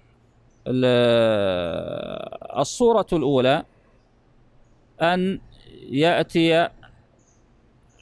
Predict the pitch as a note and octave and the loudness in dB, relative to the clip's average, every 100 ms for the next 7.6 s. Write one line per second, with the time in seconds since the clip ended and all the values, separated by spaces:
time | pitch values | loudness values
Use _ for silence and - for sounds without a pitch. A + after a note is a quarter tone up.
0 | - C#3+ C#3+ C#3 C#3 - E3 D#3+ D3+ C#3 | -2 0 0 0 -2 0 0 0 0 0
1 | C#3 C3 D#3 E3 C3 C#3+ D3 E3 F3 F#3+ | 0 -2 0 -2 -2 0 2 2 2 0
2 | E3 - _ - C3 D#3+ E3 D3+ E3+ F#3+ | -2 -8 _ -18 -2 0 2 0 0 0
3 | - _ - E2 F2+ _ _ _ _ _ | -2 _ -20 -20 -20 _ _ _ _ _
4 | _ _ _ _ _ - C#3 C3+ E3 E3+ | _ _ _ _ _ -2 0 2 2 2
5 | D3+ C#3+ - F3 E3+ F#3+ F#3 - - F#3 | 2 -2 -2 0 2 0 -2 -10 -2 0
6 | E3 C#3+ C3 D3 E3+ E3+ G3+ - _ - | 2 0 0 0 2 2 0 -2 _ -12
7 | - D#3+ - C3 A#2 - | -6 -6 -2 -4 -4 -18